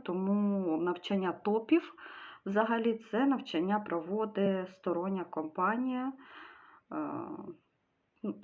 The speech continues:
стороння компанія, да? Далі. Робимо аналітику по вартості зовнішнього навчання обов'язково. Зараз це просто. І розумійте, ще раз нагадаю, розумійте, що все, що ми робимо, ми є затра-, витратною, м, ви-,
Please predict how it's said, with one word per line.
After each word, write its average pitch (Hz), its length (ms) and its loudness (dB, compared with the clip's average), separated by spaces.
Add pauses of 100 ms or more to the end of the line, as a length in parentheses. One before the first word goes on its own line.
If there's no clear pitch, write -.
стороння 160 360 2
компанія, - 540 -10
да? 233 240 2 (180)
Далі. 180 320 0
Робимо 262 420 4
аналітику 202 800 0
по 220 280 2
вартості 185 600 0
зовнішнього 175 560 -4
навчання 170 580 -4
обов'язково. 175 840 0
Зараз 165 380 -2
це - 60 -8
просто. 285 680 2 (560)
І 170 120 0
розумійте, 190 720 0
ще - 240 -4
раз 160 200 -4
нагадаю, 190 480 0
розумійте, 180 540 -4
що - 160 -10
все, 202 420 0
що 185 220 -4
ми 175 120 -2
робимо, 196 560 0 (400)
ми 185 220 -2
є 190 240 0
затра-, 202 360 0
витратною, 190 800 -2 (340)
м, 160 380 0
ви-, 170 220 -6